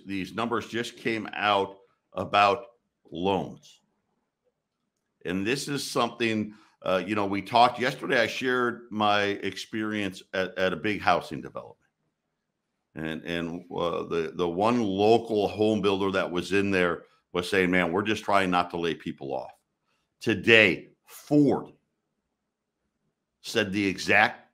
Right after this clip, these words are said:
same thing. Hey, we haven't announced mass layoffs yet, but it doesn't look like, we can't go at this rate,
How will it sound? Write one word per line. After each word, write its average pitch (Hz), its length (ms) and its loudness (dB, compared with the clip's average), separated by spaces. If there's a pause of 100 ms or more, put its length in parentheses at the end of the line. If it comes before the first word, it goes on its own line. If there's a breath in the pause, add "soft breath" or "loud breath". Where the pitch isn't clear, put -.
same 98 640 -2 (320)
thing. 87 420 -2 (600)
Hey, 104 60 2
we 92 240 -2
haven't 120 420 4
announced 113 540 0
mass 107 400 0
layoffs 101 600 2
yet, 92 480 0 (1040)
but 117 420 6 (1800)
it 107 300 -4
doesn't 120 440 2
look 117 300 -2
like, 110 160 -2
we 117 140 2
can't 127 500 0
go 120 260 6
at - 160 0
this 113 240 -2
rate, 104 600 -2